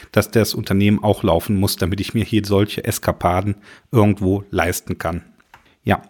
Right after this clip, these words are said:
und wenn da nicht mein Vater und meine Schwester wären, die mich dann hier unterstützen oder mir dann auch schon mal freigeben und dann ein Auge zudrücken, wenn ich dann irgendwie sage, okay, ich bin jetzt mal weg. Äh, warum? Weil ich jetzt, äh, ein Wochenende auf der Rennstrecke oder zwei Tage auf der Rennstrecke mit Porsche auf der Nordschleife bin.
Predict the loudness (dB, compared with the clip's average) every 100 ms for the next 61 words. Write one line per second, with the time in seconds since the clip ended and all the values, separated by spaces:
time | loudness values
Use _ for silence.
0 | -6 2 4 2 -2 0 2 2 0 0
1 | -2 -2 -2 0 0 0 0 -2 0 0
2 | 2 2 2 0 -2 -4 -6 -8 -8 -4
3 | 2 2 0 -4 0 0 2 0 2 0
4 | 0 2 2 2 0 -2 -6 -6 -4 -4
5 | -6 -4 -2 0 0 0 -4 -4 -4 -4
6 | 0 0 0 0 -2 0 0 0 0 2
7 | 0 0 -2 -2 -10 -12 -14 -6 2 2
8 | 2 0 -2 -2 0 -2 -2 -6 -6 -8
9 | -8 -4 -4 -2 0 0 0 -2 -6 -4
10 | -2 -2 0 2 0 0 2 2 0 -4
11 | -6 -6 -8 -2 -2 0 0 0 0 -2
12 | -2 -2 -2 -2 -2 -4 -2 2 2 2
13 | 2 2 2 0 -2 -2 0 -2 -2 -2
14 | -2 -4 -2 -2 0 -2 -2 0 0 0
15 | -2 -2 -2 -4 -2 -2